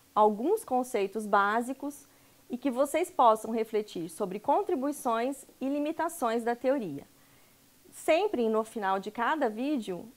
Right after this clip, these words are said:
destacamos algumas reflexões finais para que possa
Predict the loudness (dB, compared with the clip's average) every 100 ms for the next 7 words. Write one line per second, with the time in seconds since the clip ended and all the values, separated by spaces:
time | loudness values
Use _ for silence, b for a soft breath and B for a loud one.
0 | -20 -2 -2 0 -2 2 2 4 0 0
1 | -2 -2 -4 -6 -6 -4 0 2 2 0
2 | -2 -4 -4 2 6 6 4 -4